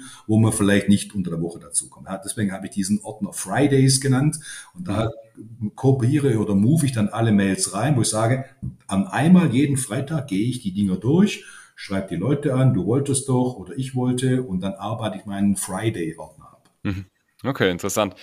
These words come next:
Speaker 2: Also solche Sys-, solche Systeme finde ich immer sehr spannend, auch wenn ich mich mit Leuten unterhalte und die dann frage. Und dann ist es meistens so, dass sie sagen, ja, je höher man dann irgendwann ist, ne, dann wird man irgendwann vielleicht Manager, Managerin und steigt auf, da kann ich mich nicht mehr um solche Sachen kümmern, kann ich mir kein System überlegen, keine To-Do-Listen machen.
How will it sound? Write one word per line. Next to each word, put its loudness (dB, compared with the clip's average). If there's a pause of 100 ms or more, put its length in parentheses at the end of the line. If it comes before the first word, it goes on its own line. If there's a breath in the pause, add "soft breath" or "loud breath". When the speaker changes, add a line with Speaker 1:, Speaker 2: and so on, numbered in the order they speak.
(240 loud breath)
Speaker 2:
Also -2
solche 0
Sys-, -2
solche -4
Systeme -4
finde -6
ich -8
immer 0
sehr 0
spannend, 0
auch -2
wenn -4
ich -12
mich -8
mit -8
Leuten 2
unterhalte 0
und -4
die -4
dann -4
frage. 0
Und -6
dann 0
ist -8
es -10
meistens 0
so, -4
dass -4
sie -8
sagen, -4
ja, 0 (260 loud breath)
je -2
höher 4
man 0
dann 0
irgendwann -2
ist, 0
ne, -6
dann -4
wird -8
man -6
irgendwann -8
vielleicht -12
Manager, -4
Managerin -4
und -8
steigt 0
auf, 0 (260 loud breath)
da 0
kann 2
ich 0
mich 0
nicht -2
mehr -2
um -2
solche 0
Sachen 0
kümmern, -6
kann -4
ich -6
mir -4
kein -4
System -4
überlegen, -2
keine -6
To-Do-Listen -6
machen. -6